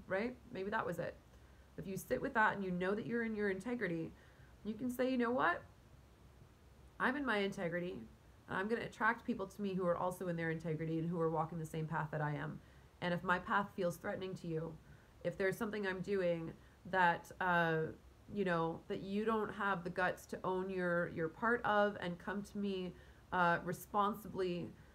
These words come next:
and, uh, and work this situation out maturely, like adults, with compassion and, uh,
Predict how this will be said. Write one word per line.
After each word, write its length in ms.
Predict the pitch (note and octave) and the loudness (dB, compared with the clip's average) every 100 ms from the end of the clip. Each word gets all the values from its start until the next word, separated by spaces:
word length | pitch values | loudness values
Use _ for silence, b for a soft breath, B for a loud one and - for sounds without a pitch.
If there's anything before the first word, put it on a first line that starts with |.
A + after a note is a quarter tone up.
| B | B
and, 560 | F#3 F#3 F3 F3 E3+ E3 - | -2 2 2 0 -4 -4 0
uh, 300 | F3+ F3 E3 | 2 4 2
and 100 | F#3+ F#3 | -2 -2
work 240 | G3+ G#3 | -2 0
this 160 | G#3 G3+ | -4 -4
situation 560 | F#3 - F#3+ F3 G3 | -8 -4 -4 -4 -2
out 360 | F3 E3+ E3 - | 2 2 0 -6
maturely, 720 | F3+ E3 - D4+ A3 F#3 G#3 - - - - - | -8 -6 -2 2 2 0 -2 -10 -20 -20 -12 -2
like 200 | G3+ A3 | -2 0
adults, 680 | G#3 F3+ G3+ - - - - - | 2 4 4 -2 -14 -14 -20 -8
with 180 | F#3+ G3 | -6 -4
compassion 840 | A3 G#3 - B3 B3 F#3+ F3 A#3 C4 - - - B B B - | -6 -2 4 4 4 -2 -2 -6 -10 -18 -20 -20 B B B -8
and, 520 | F#3 F#3 F#3 F#3 F#3 - - - - - - - - | -2 2 2 0 -4 -10 -16 -20 -20 -20 -20 -18 -6
uh, 460 | F#3+ F3+ F3 E3+ | 0 2 4 2